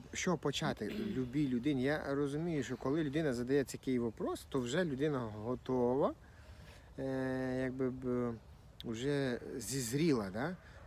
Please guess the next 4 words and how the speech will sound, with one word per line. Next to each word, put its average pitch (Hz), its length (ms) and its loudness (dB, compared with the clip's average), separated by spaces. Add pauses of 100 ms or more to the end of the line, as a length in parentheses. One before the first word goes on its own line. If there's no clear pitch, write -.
Е, 110 760 -2
прийняти, 143 600 2
да? 156 260 -6 (380)
Е, 113 460 -4